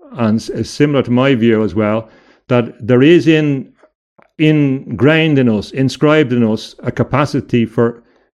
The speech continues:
initiation that's, uh, written in it, if we take it, there is the capacity to follow the signals so that we evolve, as you have explained in relation to your dreams and that, if you explained in the way y-, your life has,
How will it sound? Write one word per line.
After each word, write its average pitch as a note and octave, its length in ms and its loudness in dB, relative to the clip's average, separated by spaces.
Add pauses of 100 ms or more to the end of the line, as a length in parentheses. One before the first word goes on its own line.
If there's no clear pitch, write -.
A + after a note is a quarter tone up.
(260)
initiation B2+ 840 2
that's, A2+ 220 -8
uh, - 160 -10
written B2 500 2
in A2+ 120 2
it, G#2 160 -4
if A2+ 120 2
we C3 120 0
take C3+ 300 -2
it, F#2+ 140 -10
there A2+ 140 -2
is C3 160 0
the - 80 -6
capacity A#2+ 540 -4
to G#2+ 140 -6
follow A#2+ 580 0 (300)
the B2 60 0
signals G#2+ 580 -2
so A#2 180 0
that A2+ 220 -4
we A2+ 160 0
evolve, G#2 420 -2
as F#2+ 160 -6
you A2 120 -2
have G#2+ 160 -4
explained A#2 640 0
in G2+ 60 -6
relation G#2+ 500 -4
to A2+ 100 -8
your G#2 80 -2
dreams G#2+ 560 0
and G#2 100 -4
that, G2 200 -12
if G2+ 120 -10
you G#2 120 -2
explained A2+ 520 -2 (320)
in G#2+ 120 0
the G#2 100 2
way G#2+ 320 2
y-, A2+ 100 -6
your G#2+ 180 0
life A2 360 0
has, G2+ 240 -6